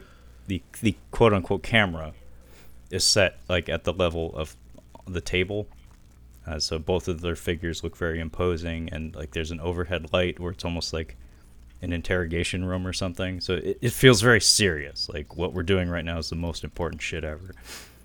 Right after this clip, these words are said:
And, uh, we're mixing chemicals, and then we, we're not entirely sure what they're up to. And then we get our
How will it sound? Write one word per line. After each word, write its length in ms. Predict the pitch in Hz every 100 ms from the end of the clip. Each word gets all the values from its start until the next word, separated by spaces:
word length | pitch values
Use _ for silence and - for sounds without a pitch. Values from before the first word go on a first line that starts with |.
| - -
And, 160 | 90 87
uh, 200 | 80 78 - - - - - -
we're 140 | 120
mixing 360 | 143 165 143 110
chemicals, 760 | 156 175 143 110 98 95 - - - - - - - -
and 180 | 95 98
then 240 | 101 98
we, 200 | 90 107 - - - -
we're 200 | - 117
not 220 | 123 135 127
entirely 340 | 123 117 107
sure 240 | - 110
what 160 | 98 90
they're 160 | - 107
up 160 | -
to. 280 | - 76 80 90
And 140 | 87
then 100 | 90
we 120 | 95
get 160 | 98 95
our 160 | 90